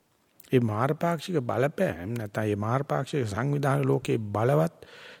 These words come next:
තෙදවත් සංවිධාන නිසා අපි හිතනවා ඒගොල්ල කියන විදියට, ඒ විදියට සැලසුම් කළොත්, අ, අපේ ජීවිතේ, අ, ස-,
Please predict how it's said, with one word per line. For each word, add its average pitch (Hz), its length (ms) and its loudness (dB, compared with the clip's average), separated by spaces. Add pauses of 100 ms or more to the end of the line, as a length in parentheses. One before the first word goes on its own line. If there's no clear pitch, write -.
(100)
තෙදවත් 139 500 4 (840)
සංවිධාන 135 800 2
නිසා 120 500 0 (300)
අපි 127 240 2
හිතනවා 156 320 2
ඒගොල්ල 143 380 4
කියන 131 300 0
විදියට, 123 300 0
ඒ 120 120 4
විදියට 117 300 -2
සැලසුම් 117 400 0
කළොත්, 147 440 2 (400)
අ, - 300 -2
අපේ 135 200 2
ජීවිතේ, 123 560 0 (1120)
අ, - 200 -8
ස-, - 300 -10